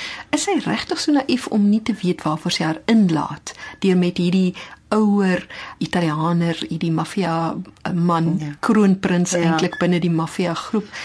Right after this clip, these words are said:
Speaker 1: Is sy regtig so en, so, so onnoosel eintlik dat sy nie weet wat sy doen nie? Maar ek dink sy weet.
Speaker 2: Ek, ek dink ook sy weet. Ek dink, eh, die meeste weet
Speaker 1: Ja.
Speaker 2: waarvoor hulle hulle inlaat. Maar dit is verleidelik. Dit,
Speaker 1: Ja.
Speaker 2: dit is werklik op 'n sekere vlak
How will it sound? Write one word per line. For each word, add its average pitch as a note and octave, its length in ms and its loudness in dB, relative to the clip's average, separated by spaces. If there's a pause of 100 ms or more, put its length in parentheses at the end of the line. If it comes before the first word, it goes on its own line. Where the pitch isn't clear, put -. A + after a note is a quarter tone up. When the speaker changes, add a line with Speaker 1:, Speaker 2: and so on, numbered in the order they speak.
(420)
Speaker 1:
Is C#4+ 120 -2
sy F#4 120 -2
regtig F4 280 -2
so - 140 -4
en, D4 140 2 (160)
so, G#3+ 180 -2
so B3 200 -2
onnoosel A3 500 2 (180)
eintlik - 480 -4 (100)
dat F3 160 -2
sy A3 100 -2
nie G#3+ 120 2
weet G3 180 -2
wat F#3+ 140 -4
sy G3+ 120 -2
doen C4 160 -2
nie? A#3 180 -4 (300)
Maar C4 140 -2
ek A#3+ 120 -4
dink A3 160 2
sy G3 280 0
weet. - 380 -8 (320)
Speaker 2:
Ek, C#4 300 4
ek - 100 0
dink D4+ 240 4
ook - 160 -2
sy G3 260 2
weet. D3+ 300 4
Ek G3+ 200 -2
dink, G#3+ 380 4
eh, C#3+ 420 -2 (240)
die B3 100 4
meeste D4+ 440 6
weet - 460 -6
Speaker 1:
Ja. D4 200 4 (180)
Speaker 2:
waarvoor E3+ 440 4
hulle D3+ 220 4
hulle C#3+ 280 6
inlaat. D#3+ 500 2 (720)
Maar G#3+ 420 4 (120)
dit A3+ 220 0
is - 140 0
verleidelik. - 720 -4
Dit, B3+ 120 4
Speaker 1:
Ja. G3 120 0
Speaker 2:
dit C4 200 2
is - 320 -2
werklik E3 580 -2
op - 200 -4
'n G3 40 0
sekere F#3 400 0
vlak D#3 500 -6